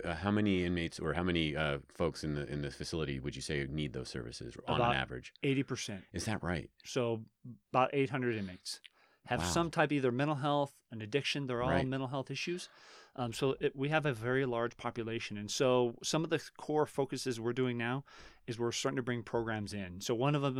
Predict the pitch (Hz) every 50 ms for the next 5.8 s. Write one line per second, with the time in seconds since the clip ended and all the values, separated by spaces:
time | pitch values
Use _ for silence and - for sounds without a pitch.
0 | 127 123 117 113 - - - 127 117 - - - - - - _ _ _ _ -
1 | 110 101 92 - - 73 76 92 104 - 120 117 110 107 104 101 110 120 127 120
2 | - 135 123 120 - 107 - - - 127 131 143 156 - 151 147 143 143 143 143
3 | 147 147 - - - 127 117 113 107 - - 135 139 139 139 131 139 131 - 185
4 | 185 - - 120 117 113 113 113 113 - 139 139 170 208 202 _ _ - - -
5 | - - _ _ - 117 110 - - 139 139 139 139 139 135 135 131